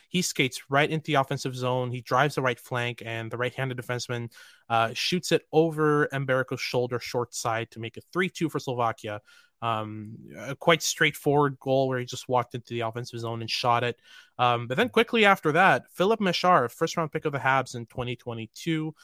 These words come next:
he walks into a pass in the high slot, and he gets a lucky bounce. He was trying to, to, to create a shot pass. Um, he was trying to sort of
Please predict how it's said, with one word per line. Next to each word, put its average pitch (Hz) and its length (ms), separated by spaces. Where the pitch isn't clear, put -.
he 185 100
walks 156 320
into 160 220
a 139 60
pass 127 500
in 139 100
the 127 100
high 120 140
slot, 117 400
and 117 80
he 123 60
gets 156 180
a 170 60
lucky 135 300
bounce. 120 380
He 123 80
was 113 140
trying 135 380
to, 117 480
to, 110 240
to - 140
create 135 240
a 123 40
shot - 380
pass. 143 460
Um, 120 500
he 127 60
was 123 140
trying 139 180
to 135 60
sort 131 180
of 120 180